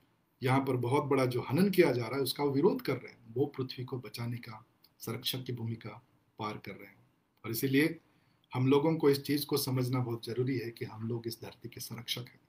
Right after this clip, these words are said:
हम इसके विध्वंसक नहीं हैं। और इसलिए आज हमको क्या करना पड़ेगा? आज हम लोगों को पढ़ना पड़ेगा, आने वाली पीढ़ियों को पढ़ाना पड़ेगा, और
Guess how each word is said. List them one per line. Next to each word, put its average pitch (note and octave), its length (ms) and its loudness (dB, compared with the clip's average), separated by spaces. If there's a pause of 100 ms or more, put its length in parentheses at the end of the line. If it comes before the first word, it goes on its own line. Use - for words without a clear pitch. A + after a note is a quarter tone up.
(560)
हम C3+ 160 2
इसके B2+ 240 2
विध्वंसक A#2+ 640 -6
नहीं A2 240 -6
हैं। - 240 -10 (760)
और A#2 60 -6
इसलिए D3 240 2
आज E3 180 8
हमको F#3 240 6
क्या G3 180 4
करना D3 280 2
पड़ेगा? - 360 -14 (180)
आज A#2 220 -4
हम A#2+ 140 -4
लोगों A#2+ 260 -4
को - 140 -16 (100)
पढ़ना A#2 240 -2
पड़ेगा, - 1080 -10
आने C#3+ 120 6
वाली D3+ 220 4
पीढ़ियों D#3+ 340 4
को E3+ 160 4
पढ़ाना D#3 400 6
पड़ेगा, C3+ 520 2 (640)
और A#2 240 -6